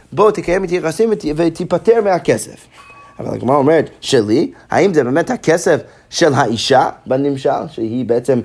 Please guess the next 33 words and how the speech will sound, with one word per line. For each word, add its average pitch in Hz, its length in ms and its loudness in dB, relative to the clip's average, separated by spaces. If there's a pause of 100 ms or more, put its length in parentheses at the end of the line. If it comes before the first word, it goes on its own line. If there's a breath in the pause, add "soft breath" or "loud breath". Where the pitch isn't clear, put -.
(160)
מוותרת 123 480 2
עליו 175 260 4
כשהיא 123 160 -4
מסכימה 117 420 -2
להת-, 131 220 -2
ל-, 107 400 0
לקיים 110 240 0
איתו 135 160 2
יחסים? 131 420 0 (260 loud breath)
הרי 135 260 4
דאבונין, 185 560 4
הרי 143 300 0
ברגע 170 380 2
שהיא 160 200 -2
עוד 180 180 -2
נערה, 151 560 0 (320 loud breath)
אז 151 260 2
ודאי 202 400 2
שהכסף 190 580 -2
היה 165 220 0
הולך 185 320 -2
לה-, 180 180 6 (100)
לאביה, 175 420 2
כשהוא 151 400 -2
היה 127 200 2
רוצה, 139 300 -2
נגיד, 131 280 -4
לקדש 135 360 -4
אותה, 165 200 2
אה, 127 60 4 (340 loud breath)
אה, 107 480 2
אה, 110 180 2
אה, 110 100 2